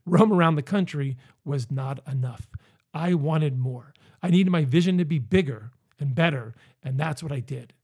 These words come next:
So October first of twenty twenty-two, I set on this journey that I'm going to make enough money to, number one, put enough money into the bank,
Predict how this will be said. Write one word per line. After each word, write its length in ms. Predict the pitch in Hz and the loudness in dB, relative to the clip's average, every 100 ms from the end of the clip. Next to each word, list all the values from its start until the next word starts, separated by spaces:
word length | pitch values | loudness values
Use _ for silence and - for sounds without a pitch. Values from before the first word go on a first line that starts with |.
| _ _ _ | _ _ _
So 160 | - 165 | -10 -10
October 440 | 127 185 196 208 | -4 -2 0 -2
first 480 | - 190 151 104 - _ - | -2 -2 -2 -4 -16 _ -12
of 140 | 127 | -12
twenty 400 | - 170 175 185 | -6 -6 -4 -8
twenty-two, 800 | - 170 156 175 131 160 113 120 - - - - | -6 -6 -6 -8 -8 -8 -8 -8 -14 -20 -20 -14
I 120 | 147 | -12
set 240 | - 180 | -6 -2
on 180 | 190 190 | 0 0
this 140 | 175 | -2
journey 340 | - 175 156 139 | -4 0 0 0
that 180 | 139 - | -4 -6
I'm 240 | 151 175 | -2 -2
going 200 | 165 170 165 | 0 -2 -2
to 100 | 160 | -4
make 160 | 143 | -4
enough 200 | 147 131 | -4 -4
money 280 | 151 156 165 | -4 -2 -2
to, 160 | - 139 | -4 -4
number 220 | 143 139 | -4 -4
one, 360 | 135 151 190 262 _ _ _ | -4 -2 -2 -4 _ _ _
put 120 | - 170 | 4 4
enough 200 | 160 175 | 4 2
money 200 | 151 143 | 2 2
into 180 | 131 | 2
the 60 | 135 | -2
bank, 420 | 131 180 202 - | 0 -2 -2 -10